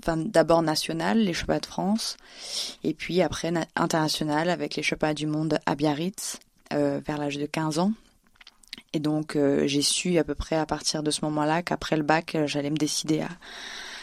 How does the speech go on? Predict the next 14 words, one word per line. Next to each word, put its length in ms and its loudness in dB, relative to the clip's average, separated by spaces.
à 80 0
aller 180 6
en 60 6
métropole 520 6
dans 120 6
la 120 4
région 320 0
de 40 -4
Biarritz, 500 2
justement 460 -2
pour 220 -2
pouvoir 300 -2
surfer, 560 6
être 180 2